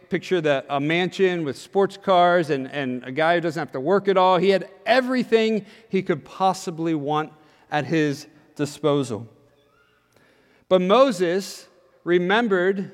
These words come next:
knew somehow that he was a Hebrew, that he was Jewish. And as he considered the suffering of his people,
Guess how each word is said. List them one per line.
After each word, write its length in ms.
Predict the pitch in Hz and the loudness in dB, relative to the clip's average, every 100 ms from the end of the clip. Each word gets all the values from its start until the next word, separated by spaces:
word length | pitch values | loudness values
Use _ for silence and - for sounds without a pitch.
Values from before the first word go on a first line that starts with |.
| - | -10
knew 460 | 170 220 226 185 | -2 0 4 2
somehow 680 | 196 220 226 190 165 160 165 - _ _ _ | 2 -2 -2 0 0 0 -4 -10 _ _ _
that 120 | 160 160 | -4 0
he 120 | 185 | 0
was 120 | 165 | 0
a 60 | 160 | -2
Hebrew, 400 | 180 180 127 117 | -4 -6 -6 -4
that 140 | 139 | -4
he 120 | 170 | -2
was 300 | 160 156 147 - _ _ 143 | -2 -2 -4 -16 _ _ -14
Jewish. 680 | 127 180 175 110 - - - _ _ _ - | -2 2 2 2 -8 -20 -20 _ _ _ 0
And 480 | 180 190 190 180 - - _ _ - | 2 4 2 0 -8 -20 _ _ 4
as 300 | 196 196 214 | 4 4 0
he 360 | 214 196 175 - _ _ _ _ _ _ _ - | -2 -2 -4 -8 _ _ _ _ _ _ _ -4
considered 920 | 180 - 240 294 233 175 202 190 160 | -4 -2 0 2 4 4 2 0 -6
the 100 | 160 | -6
suffering 500 | - 220 214 208 180 | 0 0 0 -2 0
of 80 | 160 | -2
his 120 | 151 | -4
people, 640 | 233 240 247 160 185 190 | -4 -6 -2 0 0 -4